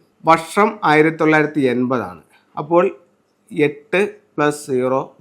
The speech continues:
സമം എട്ട് തന്നെ. ഇത് പുരുഷൻ്റെയാണ്. പുരുഷൻ്റെ എന്ന് പറഞ്ഞാൽ ഇത് ഇദ്ദേഹത്തിൻ്റെ പേര് മനു എന്നാണ്. ആയിരത്തി തൊള്ളായിരത്തി എൺപതിൽ ജനിച്ചു. അപ്പോൾ കുവാ നം-, ആ, പിന്നെ ഇത് അവസാനത്തെ രണ്ട് ഡിജിറ്റുകൾ നിങ്ങളെ കൂട്ടുന്നു, എൺപത്. എട്ടും പൂജ്യം കൊണ്ട് കൂട്ടുമ്പം എട്ട്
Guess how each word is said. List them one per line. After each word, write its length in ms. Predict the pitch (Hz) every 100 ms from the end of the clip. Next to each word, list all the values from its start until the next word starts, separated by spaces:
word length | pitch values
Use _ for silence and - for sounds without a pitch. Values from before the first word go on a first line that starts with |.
| _ _ -
സമം 260 | 120 123 - _ _ 117
എട്ട് 200 | 110 - 107
തന്നെ. 180 | 78 _ _ - 165
ഇത് 160 | 196 214 208
പുരുഷൻ്റെയാണ്. 720 | 180 180 - 214 220 139 107 107 _ _ _ -
പുരുഷൻ്റെ 360 | 175 156 175 165
എന്ന് 120 | 165
പറഞ്ഞാൽ 140 | 165
ഇത് 200 | 156 160 170
ഇദ്ദേഹത്തിൻ്റെ 380 | 156 156 156 151 147
പേര് 200 | 143 151 131
മനു 240 | 131 131 147
എന്നാണ്. 260 | 131 98 92 _ _ -
ആയിരത്തി 200 | 151 151
തൊള്ളായിരത്തി 320 | 160 151 151 139
എൺപതിൽ 340 | 131 135 143 127
ജനിച്ചു. 320 | 113 101 - - _ -
അപ്പോൾ 220 | 131 147 156 - -
കുവാ 200 | 147 147 147
നം-, 140 | 143 135 143
ആ, 20 | 131 131
പിന്നെ 240 | 123 120 117 123 135
ഇത് 100 | 156 156 - 139
അവസാനത്തെ 580 | 135 139 170 165 160 175 147
രണ്ട് 240 | 139 147 151
ഡിജിറ്റുകൾ 320 | 135 131 139 139
നിങ്ങളെ 200 | 123 127 123
കൂട്ടുന്നു, 320 | 117 113 117 117 120
എൺപത്. 320 | 117 113 92 _ 127
എട്ടും 200 | 117 147 131
പൂജ്യം 200 | 123 127
കൊണ്ട് 120 | 123 113
കൂട്ടുമ്പം 360 | 113 110 120 - 113
എട്ട് 160 | 110